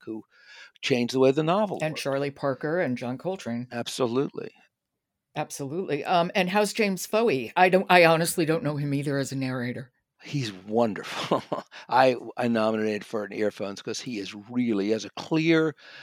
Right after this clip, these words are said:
Speaker 1: voice and it's very resonant, and he's a s-, and it's just about spot on for storytelling. And that's what these are. These are stories of these very different people.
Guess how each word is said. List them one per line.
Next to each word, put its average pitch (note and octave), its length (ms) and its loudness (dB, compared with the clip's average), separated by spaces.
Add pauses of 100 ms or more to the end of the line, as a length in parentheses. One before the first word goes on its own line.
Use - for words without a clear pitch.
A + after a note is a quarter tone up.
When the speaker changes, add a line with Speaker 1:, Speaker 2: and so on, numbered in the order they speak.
(200)
Speaker 1:
voice B2+ 480 8
and A2 60 0
it's G#2 120 -8
very A#2+ 300 4
resonant, A#2+ 760 2
and A#2 120 -6
he's G#2+ 140 -6
a A2 40 -4
s-, - 320 -8
and C3 100 -2
it's A#2 320 -8
just G3+ 260 0
about B2 320 -2 (880)
spot C#3 560 6
on A2 240 4
for G2 160 -10
storytelling. G2+ 720 -4
And C#3 80 2
that's F#3+ 200 2
what E3 140 0
these D3 240 0
are. F#2 220 0
These B2 220 -4
are C#3+ 80 0
stories C3+ 460 4
of G2+ 80 -4
these G#2 200 -6
very G#2+ 280 2
different A#2 380 -2
people. - 320 -12